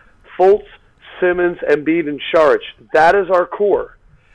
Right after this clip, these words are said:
And whether you are a hinky truther like Roy, Roy, or you are more pragmatic, like I know a lot of the older Sixers fans are,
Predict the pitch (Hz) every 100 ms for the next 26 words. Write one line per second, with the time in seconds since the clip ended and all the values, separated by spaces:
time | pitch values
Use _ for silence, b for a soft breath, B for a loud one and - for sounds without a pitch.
0 | b 147 147 147 - 170 180 165 156 170
1 | 170 151 151 143 127 - 180 175 196 -
2 | 190 190 185 185 - b b 147 151 135
3 | 139 165 175 180 202 - - 139 160 175
4 | 190 151 151 165 151 147 160 170 - 160
5 | 147 135 143 147 170 - - 131 131 135
6 | 147 135 139 151 139 147 151 147 160 139
7 | 147 - 151 147 139 151 175 131 113